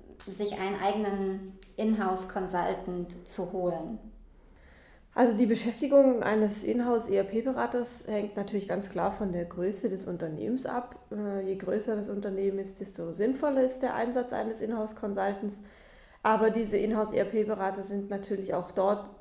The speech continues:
Speaker 2: wertvoll, wo sie direkt einwirken können, also wo sie Fehler sofort beseitigen können, wo sie eventuell Testszenarien aufbauen können, wo sie die Software auf neue Versionen migrieren können, wo sie Anforderungen der Nutzer an das System aufnehmen können.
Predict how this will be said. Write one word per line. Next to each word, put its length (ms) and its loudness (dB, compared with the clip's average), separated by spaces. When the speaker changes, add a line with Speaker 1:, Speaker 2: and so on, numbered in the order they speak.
Speaker 2:
wertvoll, 640 2
wo 80 2
sie 200 -4
direkt 440 0
einwirken 520 0
können, 340 -4
also 260 -4
wo 80 -6
sie 120 -8
Fehler 540 2
sofort 380 -2
beseitigen 480 -2
können, 340 -4
wo 80 -2
sie 320 0
eventuell 600 -2
Testszenarien 720 2
aufbauen 420 2
können, 360 -2
wo 100 -2
sie 180 0
die 140 -2
Software 380 -2
auf 160 -2
neue 360 2
Versionen 540 8
migrieren 600 6
können, 480 2
wo 100 2
sie 240 -2
Anforderungen 600 0
der 100 2
Nutzer 380 0
an 180 0
das 140 -4
System 400 2
aufnehmen 600 4
können. 360 0